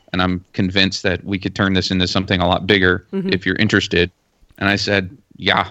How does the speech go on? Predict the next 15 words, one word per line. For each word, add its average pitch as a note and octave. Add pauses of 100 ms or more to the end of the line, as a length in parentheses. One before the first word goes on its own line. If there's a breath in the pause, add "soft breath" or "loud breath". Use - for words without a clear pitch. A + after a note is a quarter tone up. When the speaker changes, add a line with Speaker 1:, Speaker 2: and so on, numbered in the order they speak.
Speaker 1:
let's F#2+
do G2
it," - (340)
you G2
know. F2+ (320)
Um, F2+ (340)
so F#2
it -
was B2
just D3
kind C#3
of A#2+
a, G#2+ (800)
I, A2+
Steve C3+